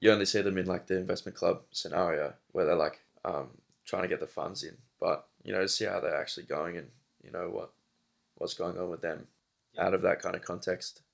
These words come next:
Speaker 1: always interests me, I guess.
Speaker 2: Mm-hmm.
Speaker 1: So, yeah.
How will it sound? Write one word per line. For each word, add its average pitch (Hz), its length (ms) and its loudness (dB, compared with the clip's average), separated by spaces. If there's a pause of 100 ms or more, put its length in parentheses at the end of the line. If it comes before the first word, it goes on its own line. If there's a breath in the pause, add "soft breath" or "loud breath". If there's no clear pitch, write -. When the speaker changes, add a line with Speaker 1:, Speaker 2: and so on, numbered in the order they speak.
(1120)
Speaker 1:
always 92 340 0 (560)
interests - 300 -10
me, 95 100 -4
I 92 80 -2
guess. 95 360 0 (560)
Speaker 2:
Mm-hmm. 113 140 -20
Speaker 1:
So, - 180 -8
yeah. 95 200 -4